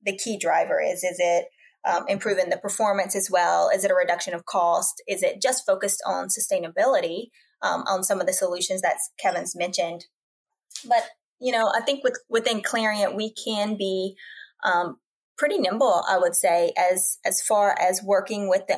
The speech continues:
innovation team, first coming up with the scope and understanding: do we have something already that could fit, uh, or find, be the solution to the problem, right? Do we have something that maybe is just,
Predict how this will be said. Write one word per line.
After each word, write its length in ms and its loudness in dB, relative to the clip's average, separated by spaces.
innovation 500 -2
team, 380 -4
first 300 0
coming 220 -2
up 160 2
with 100 -2
the 80 -6
scope 480 2
and 140 -2
understanding: 520 0
do 140 -4
we 80 -2
have 240 0
something 240 -2
already 380 0
that 260 0
could 160 -6
fit, 460 0
uh, 320 0
or 100 2
find, 340 -2
be 120 -2
the 80 -2
solution 460 -2
to 100 -2
the 80 0
problem, 540 -4
right? 300 0
Do 80 -2
we 80 4
have 200 2
something 240 0
that 240 -2
maybe 320 -2
is 420 0
just, 420 0